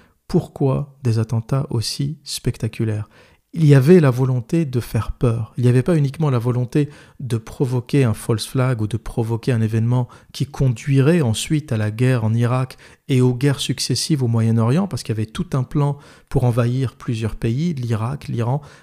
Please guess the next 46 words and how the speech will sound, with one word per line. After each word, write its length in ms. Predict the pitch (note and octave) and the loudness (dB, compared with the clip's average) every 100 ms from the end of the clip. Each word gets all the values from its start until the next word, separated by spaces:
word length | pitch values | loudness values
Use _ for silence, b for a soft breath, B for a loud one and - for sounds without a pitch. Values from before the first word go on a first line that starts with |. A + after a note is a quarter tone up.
| B | B
Ça 180 | - | -6
s'est 160 | - - | -4 -2
pas 140 | B2+ | -2
fait 220 | A#2+ - C#3 | -2 -2 -2
parce 200 | G2+ - | -4 -6
que 100 | A2+ | -4
la 100 | G2+ | -2
géopolitique 640 | A#2+ A2+ A#2+ A2+ B2 A2 | -2 -2 -2 -2 -4 -6
a 40 | |
changé, 440 | - A2+ A2+ C#3 C#3+ | -4 -2 0 0 -2
parce 180 | G#2+ | -6
que 100 | - | -6
la 100 | G#2+ | -4
Chine 300 | G#2 - B2+ | -4 -4 -4
est 40 | A#2 | -4
devenue 280 | A2+ G#2+ A2 | -4 -4 -6
une 120 | A2 | -6
puissance, 560 | - B2 - C#3+ C3+ B B B | -10 -6 -4 -2 -4 B B B
parce 160 | - | -8
que 120 | - A2+ | -4 -2
la 140 | A2 | -2
Russie 440 | G#2 C#3 C3+ - | 2 2 2 0
est 120 | D#3+ B2 | -2 -2
en 40 | |
train 200 | - A#2+ | -6 -4
de 80 | A2 | -2
monter 300 | A2+ A2+ A#2 | -2 -2 -2
en 100 | A2 | -4
puissance. 580 | - A#2+ - D#3+ D3+ B B - | -6 -6 -4 -4 -4 B B -6
La 140 | A2+ | -4
Russie 320 | A2+ A2 - | -4 -4 -4
a 60 | A#2 | -2
d'ailleurs 340 | A2+ A#2+ B2 | -2 -2 -4
sauvé... 600 | - - C#3+ B2+ D3+ D3+ B B B B - | -4 0 0 2 0 0 B B B B -4
Euh, 300 | A2 G#2+ A2 | -2 0 -2
la 140 | A2 | -2
Syrie, 540 | - - C#3 B2+ D3 D3 B - | -2 0 2 2 0 -2 B -14
qui 140 | - | -4
aurait 180 | A2 G#2+ | -2 -4
pu 160 | - B2 | -4 -4
vivre 320 | C3 C3+ A2+ | -2 -2 -2
le 100 | A2 | -2
même 160 | A2+ | -2
sort 280 | - C#3+ A#2+ | -4 -4 -6
que 100 | - | -4
l'Irak. 420 | A2+ A2+ D#3 F3 | -4 -2 -4 -6